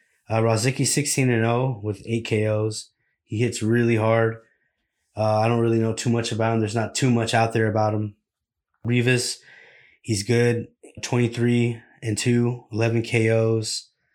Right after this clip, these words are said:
It's gonna be a pretty good fight. I'm just, you know, waiting to see what this, uh, Bridgerweight division is all about.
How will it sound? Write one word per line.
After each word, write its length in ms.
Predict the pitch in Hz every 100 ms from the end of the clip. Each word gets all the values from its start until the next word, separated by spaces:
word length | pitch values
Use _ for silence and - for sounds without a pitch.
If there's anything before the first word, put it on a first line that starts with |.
| _ _ _ _ _
It's 100 | -
gonna 140 | 151
be 60 | 131
a 80 | -
pretty 160 | 123
good 140 | 120 113
fight. 280 | 117 117
I'm 100 | 113
just, 380 | 110 110 - - -
you 140 | 117
know, 260 | 113 107 101
waiting 280 | 113 120 117
to 60 | 110
see 200 | - 120
what 220 | 117 113
this, 240 | 117 104
uh, 340 | 120 110 107 107 -
Bridgerweight 800 | 110 123 117 117 117 117 - - - _ _ _ _ _ -
division 420 | 113 123 117 117
is 100 | 113
all 180 | 117 110
about. 500 | 107 110 110 113 -